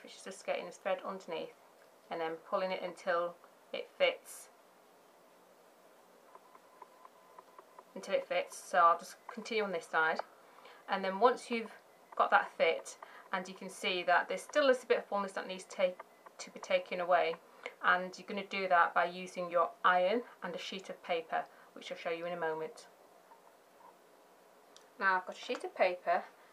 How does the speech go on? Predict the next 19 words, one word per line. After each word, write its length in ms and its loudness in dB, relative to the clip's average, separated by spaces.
that 120 -2
I'm 80 -6
going 180 0
to 100 -10
insert 640 -2
between 380 -2
the 80 -2
garment 500 6
and 320 0
the 120 2
opening 500 -2
for 240 2
the 180 2
hemline, 420 0
and 140 -6
the 60 -4
reason 320 -2
I'm 140 -2
doing 280 -2